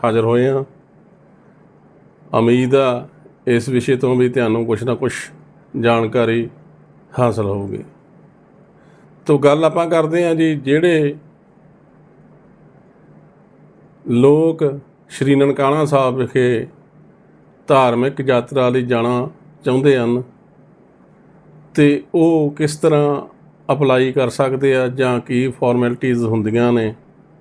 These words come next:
ਉਹਦੇ ਬਾਰੇ ਮੈਂ ਸ਼ਾਰਟ 'ਚ ਥੋੜ੍ਹਾ ਜਿਹਾ ਦੱਸਾਂਗਾ।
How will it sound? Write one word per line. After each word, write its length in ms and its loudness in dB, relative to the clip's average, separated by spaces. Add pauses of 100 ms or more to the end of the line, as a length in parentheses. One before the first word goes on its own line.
(920)
ਉਹਦੇ 420 2
ਬਾਰੇ 340 0
ਮੈਂ 160 0
ਸ਼ਾਰਟ 400 -2
'ਚ 160 -2
ਥੋੜ੍ਹਾ 220 0
ਜਿਹਾ 380 -2 (540)
ਦੱਸਾਂਗਾ। 520 0